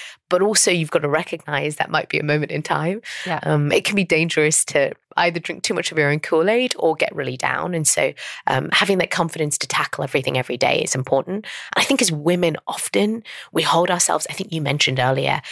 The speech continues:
Speaker 1: to this crazy high bar, right? You, you know, you had, it wasn't really easy for you to get to where you are, but you still need to do so much more.
Speaker 2: Mm-hmm.
Speaker 1: Um,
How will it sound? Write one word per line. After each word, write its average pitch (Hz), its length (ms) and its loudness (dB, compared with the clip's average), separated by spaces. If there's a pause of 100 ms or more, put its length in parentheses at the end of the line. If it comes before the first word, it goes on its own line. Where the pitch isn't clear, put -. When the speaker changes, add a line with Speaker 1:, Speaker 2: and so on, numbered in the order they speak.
(180)
Speaker 1:
to - 60 -4
this - 100 0
crazy 208 680 2
high 156 260 2
bar, 143 380 2 (140)
right? 80 200 0 (260)
You, 180 100 -4 (160)
you 180 120 2
know, 151 100 4
you 156 240 2
had, 147 200 0 (100)
it 175 160 0
wasn't 185 280 2
really 143 160 0
easy 135 260 -4
for - 140 -8
you - 40 -12
to - 80 -2
get 147 220 0
to - 80 -4
where 139 140 0
you 139 140 0
are, 180 200 2 (160)
but - 120 -4
you - 60 -2
still 160 480 2
need 156 280 0
to 160 80 0
do 139 160 -2
so - 320 4
much - 240 -2
more. 139 340 2 (140)
Speaker 2:
Mm-hmm. 170 560 -2
Speaker 1:
Um, 151 320 2